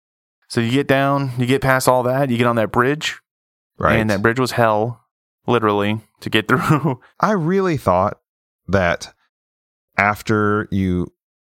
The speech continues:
Speaker 2: beat the person or whatever, that you were going to have Senua be a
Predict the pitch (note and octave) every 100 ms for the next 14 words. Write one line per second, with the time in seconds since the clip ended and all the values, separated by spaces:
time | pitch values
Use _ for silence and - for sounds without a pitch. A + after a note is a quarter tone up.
0 | _ _ G2 G2+ G#2+ G2 G#2 F#2 G2+ F#2
1 | F2+ F2+ F2+ F2+ F2+ E2 D#2+ - - F#2
2 | F#2 F2+ F2+ F2 E2 E2+ E2 D#2+ - E2
3 | E2+ D#2+ D2+ D#2 D2+ D2 C#2+ _ _ _
4 | _ _ _ _ - E2 D2+ D2